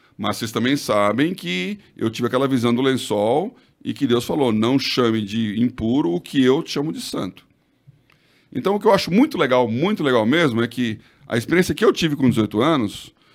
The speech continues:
me abriu portas e quebrou barreiras e me abriu, enxer-, enxerguei coisas de ministério que até hoje me acompanham e que eu guardo na memória,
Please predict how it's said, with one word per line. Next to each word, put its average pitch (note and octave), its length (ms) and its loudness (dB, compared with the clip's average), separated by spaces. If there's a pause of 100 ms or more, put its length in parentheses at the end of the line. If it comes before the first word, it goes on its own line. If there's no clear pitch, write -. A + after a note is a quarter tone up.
(380)
me G#2+ 920 2
abriu A#2 300 2
portas C3 560 6
e C3 80 0
quebrou A#2+ 400 2
barreiras C3+ 680 2
e B2+ 60 2
me B2 100 4
abriu, B2 460 -2 (420)
enxer-, A#2+ 480 0
enxerguei A2+ 520 2
coisas C3 360 2
de A2+ 80 -2
ministério A#2+ 500 0
que - 40 -6
até - 160 -6
hoje C3 140 -2
me C#3+ 80 0
acompanham D3 540 0 (420)
e A2 80 -18
que A2 60 -8
eu G#2 80 -4
guardo G2 260 -2
na A2 80 -2
memória, B2+ 540 0